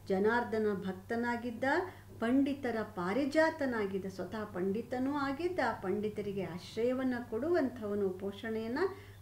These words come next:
ಕೊಡುವಂಥವನು ಆಗಿದ್ರಿಂದ ಬಹುಶಃ ಪಂಡಿತ ಪಾರಿಜಾತ ಅನ್ನುವ ಬಿರುದು ಇವನಿಗೆ ಬಂದಿರ್ಬೋದು. ಹೀಗೆ ಪ್ರಸಿದ್ಧರಾದ ಈ ಗೆಳೆಯರು, ಆಪ್ತರಿಬ್ಬರೂ ಕೂಡ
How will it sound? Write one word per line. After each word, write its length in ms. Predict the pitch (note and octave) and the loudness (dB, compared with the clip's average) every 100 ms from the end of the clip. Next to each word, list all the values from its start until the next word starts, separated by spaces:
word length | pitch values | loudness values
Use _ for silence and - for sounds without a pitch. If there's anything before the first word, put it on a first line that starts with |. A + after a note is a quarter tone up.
| - | -2
ಕೊಡುವಂಥವನು 720 | F#3+ A3 C#4+ D#4 D4 C#4 B3 | 0 2 4 4 2 2 2
ಆಗಿದ್ರಿಂದ 580 | G#3+ G3+ G3+ F#3+ G#3+ A3 F#3 | 2 0 -4 -4 -2 -2 -2
ಬಹುಶಃ 440 | F#3 A3+ - E4+ C#4+ G#3+ - - - | -4 -6 -2 0 0 -2 -8 -12 -2
ಪಂಡಿತ 400 | G#3+ G#3+ G#3 G3 | 2 2 0 -4
ಪಾರಿಜಾತ 840 | G3 F#3 B3 D4+ A#3+ G#3+ G3 G3 | -6 -4 -2 -2 -2 -2 -4 -4
ಅನ್ನುವ 340 | F#3 F#3 F3+ | -4 -2 -2
ಬಿರುದು 340 | F3+ F3+ F#3 F#3 | -2 -2 0 2
ಇವನಿಗೆ 360 | F3+ F3+ D4+ | 4 4 0
ಬಂದಿರ್ಬೋದು. 680 | G4 A3 F3+ D#3 - - - - - - - - - | -2 0 0 0 -6 -12 -16 -18 -20 -18 -18 -18 -4
ಹೀಗೆ 640 | - A4+ A#4 D#4 G3+ - - - - | 6 8 8 6 4 0 -10 -18 0
ಪ್ರಸಿದ್ಧರಾದ 800 | D#4 F4 A4+ F#4+ F4+ F4 D#4+ C#4 | 4 6 6 6 6 8 8 6
ಈ 340 | C#4+ C4 A#3+ | 6 6 4
ಗೆಳೆಯರು, 580 | G3 G#3+ D4 D#4 G#3+ G3 | 4 6 6 4 2 -2
ಆಪ್ತರಿಬ್ಬರೂ 1000 | - A3+ C#4+ - C4+ G#3+ G#3 A3 F4 G#4+ | -2 -2 -4 -2 0 2 2 6 10 10
ಕೂಡ 320 | F#4 B3 A#3+ | 8 2 4